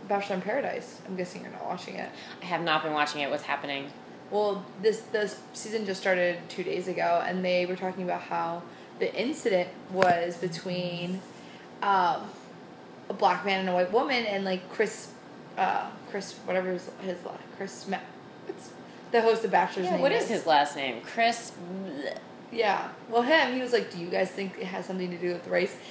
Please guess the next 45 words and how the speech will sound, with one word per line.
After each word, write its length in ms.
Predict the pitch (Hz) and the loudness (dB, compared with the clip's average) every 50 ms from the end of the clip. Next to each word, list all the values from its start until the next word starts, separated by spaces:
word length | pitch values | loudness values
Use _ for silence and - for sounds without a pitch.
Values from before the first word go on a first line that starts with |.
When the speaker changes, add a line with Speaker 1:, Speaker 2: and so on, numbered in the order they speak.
| - - - - | -14 -14 -10 -4
Speaker 1:
And 160 | - 190 196 | -2 0 0
they 120 | 190 175 180 | 2 4 6
all 180 | 185 185 185 | 6 8 8
were 80 | 185 180 | 8 6
like, 240 | 180 180 180 185 - - - | 6 4 2 0 -2 -6 2
"Yep, 280 | - 220 277 302 - - - - - - - - - - | 4 6 6 6 4 -2 -8 -14 -16 -18 -18 -8 -6 -4
a 60 | 202 | 0
hundred 320 | 202 233 233 233 240 240 | 0 0 2 2 0 0
percent. 400 | 247 233 - - 196 190 - - | 0 0 2 2 2 2 2 0
Like, 180 | 190 185 180 180 - - - | 0 -2 -2 -2 -6 -10 -6
this 240 | 190 190 190 190 - | -4 -4 -4 -4 -6
is 100 | 208 185 | -8 -8
because 580 | 165 196 196 196 - - 180 175 175 175 170 165 | -8 -8 -8 -8 -4 -2 -2 0 0 -2 -4 -8
somebody 500 | - - - 180 175 175 175 175 180 180 | -8 -4 -4 -4 -2 -2 -4 -4 -4 -4
thought 480 | 175 - - 175 175 175 175 180 - - - - - - - - - - - - - | -4 -4 0 0 2 2 2 0 -4 -6 -12 -16 -16 -16 -16 -16 -16 -18 -16 -6 -4
this 180 | 190 180 - - | -4 -4 -4 -6
was 100 | 175 160 | -8 -8
becoming 340 | 180 180 190 180 175 175 | -6 -4 -4 -4 -4 -6
an 60 | 170 170 170 | -6 -8 -8
inappropriate 480 | 170 165 185 - - - - 190 - - | -8 -10 -10 -8 -8 -6 -6 -4 -6 -4
relationship." 420 | - - 185 185 - 185 175 185 | -4 -6 -6 -6 -6 -8 -8 -6
And 80 | 185 185 | -6 -6
I 40 | 185 | -6
was 100 | 185 180 | -6 -8
like, 200 | 180 - - - | -10 -12 -10 -4
"Damn. 680 | - 165 196 247 277 269 233 202 190 190 190 190 190 190 - - - - - - - - - - - - | 0 2 2 4 6 6 8 8 6 4 2 -2 -4 -8 -10 -14 -18 -18 -18 -18 -18 -18 -18 -18 -14 -6
It's 240 | - 202 196 - - | -4 -4 -4 -2 -2
real. 340 | 185 196 190 180 175 180 185 - | 0 2 4 4 4 2 2 0
It's 140 | 196 196 - | -4 -4 0
sad. 440 | - 196 185 185 180 175 185 180 185 185 - | 2 4 4 6 6 4 4 0 -4 -8 0
Sad, 300 | - - 190 196 196 196 196 - | 2 4 6 6 4 2 0 -4
sad 280 | - 147 196 196 196 151 151 | -2 2 4 4 4 4 4
Speaker 2:
Wow. 0 | - | 4
Speaker 1:
reality 340 | 202 196 196 190 190 196 190 | 6 6 6 4 4 2 2
we 140 | 190 190 185 | 2 2 2
live 180 | 185 185 185 | 2 2 2
in." 300 | 180 185 185 190 190 185 180 - - - | 2 0 -2 -2 -4 -6 -8 -12 -12 -8
Speaker 2:
It 120 | 160 160 | -6 -2
is. 400 | 151 143 151 151 151 151 143 139 - - - - - - | 0 2 2 2 2 0 -2 -4 -6 -10 -12 -14 -14 -4
Sucks. 420 | - 156 156 165 156 - - - - - - - - | 2 4 6 6 4 2 -2 -10 -12 -14 -14 -12 -8
Speaker 1:
I 60 | - | -6
mean, 240 | 185 185 180 180 180 - - | -4 -4 -2 -4 -4 0 4
all 80 | 190 196 | 6 6
right, 220 | 196 196 196 190 - - - | 6 6 4 2 0 0 2
like, 240 | 190 185 180 180 | 4 4 4 2